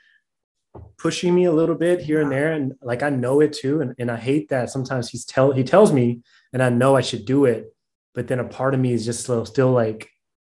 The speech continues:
stuck kind of in my, my, my own ways. And so sometimes that could be frustrating. You, you know what you, you need to do, but sometimes you just don't do it. And that becomes very frustrating.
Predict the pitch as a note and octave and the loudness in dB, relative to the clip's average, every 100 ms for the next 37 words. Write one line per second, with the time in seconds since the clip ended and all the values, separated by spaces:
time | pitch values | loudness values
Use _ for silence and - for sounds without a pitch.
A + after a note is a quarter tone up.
0 | _ _ _ - - C3+ C3+ - - C#3 | _ _ _ -12 -4 -4 -4 -16 -4 0
1 | C3+ B2+ B2 B2 C#3+ C3+ A#2+ A#2+ B2+ C3 | 2 4 4 2 0 -2 -2 -2 -4 -4
2 | A#2+ C3 B2 B2 C#3 C3+ A2+ G2+ G2 _ | 0 0 2 4 4 0 -4 -8 -12 _
3 | - _ _ _ _ _ _ _ _ _ | -20 _ _ _ _ _ _ _ _ _
4 | _ - C3 C#3+ D#3 F3 D#3 - C3 B2 | _ -6 -2 -2 0 2 2 2 -4 0
5 | C#3+ - A2+ G#2+ A#2 A#2+ D3 F#3 G3+ F#3 | 0 0 -2 -2 0 2 4 6 6 2
6 | E3 D3+ D#3+ C3+ A#2+ D#3 D#3+ B2+ - C#3 | 0 2 0 0 0 0 2 -2 -8 -10
7 | D3+ - C#3 C3+ C#3+ - A#2 G2+ B2 D#3 | -12 -8 -4 -2 -2 -2 -4 2 6 6
8 | F#3 - _ _ - A#2+ C3+ C#3+ C3+ B2 | 4 -4 _ _ -8 -2 0 0 -4 -6
9 | G#2+ A#2+ B2 B2 A#2 A2+ A#2+ - A2 G#2+ | -2 -2 0 2 0 0 -6 -4 -6 -6
10 | G#2+ | -8